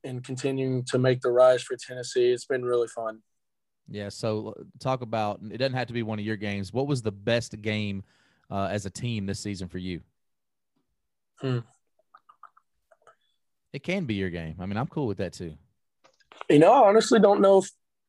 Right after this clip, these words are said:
Speaker 1: if it is one of my games. I think, you know, the, um, the, you know, the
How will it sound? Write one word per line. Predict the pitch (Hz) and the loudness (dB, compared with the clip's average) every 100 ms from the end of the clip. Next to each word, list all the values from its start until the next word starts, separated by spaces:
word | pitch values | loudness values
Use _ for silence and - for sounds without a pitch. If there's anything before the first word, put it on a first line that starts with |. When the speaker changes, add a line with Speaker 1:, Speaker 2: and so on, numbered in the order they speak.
| _ | _
Speaker 1:
if | 165 143 | 0 4
it | 156 | 6
is | 147 202 208 - - | 8 6 4 -4 -6
one | 143 | -2
of | 131 | 0
my | 131 127 | 0 -2
games. | 131 123 123 | -2 -6 -4
I | 135 147 | 0 2
think, | 156 160 147 _ | 4 2 2 _
you | 156 | -8
know, | 135 135 | -4 -4
the, | 135 131 123 123 _ _ _ _ _ - | -2 -2 -4 -6 _ _ _ _ _ -8
um, | 131 127 120 117 _ _ _ _ _ - _ _ _ _ _ _ _ _ _ | -6 -4 -6 -12 _ _ _ _ _ -20 _ _ _ _ _ _ _ _ _
the, | 160 143 131 123 | 0 4 6 4
you | - | 2
know, | 131 131 | 2 2
the | 127 123 | 4 2